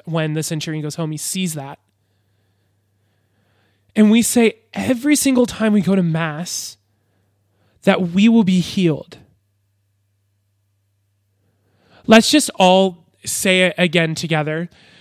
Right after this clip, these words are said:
"Lord, I am not worthy to have you enter under my roof,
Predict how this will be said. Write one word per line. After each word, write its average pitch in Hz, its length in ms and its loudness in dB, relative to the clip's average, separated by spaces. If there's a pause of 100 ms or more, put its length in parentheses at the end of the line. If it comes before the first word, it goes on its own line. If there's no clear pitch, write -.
(640)
"Lord, 220 540 4
I 202 100 0
am 202 120 0
not 196 320 -4
worthy 208 680 0
to - 80 -12
have 190 180 -4
you 190 120 -4
enter 190 360 -4
under 185 180 -2
my 180 120 -2
roof, 160 580 -4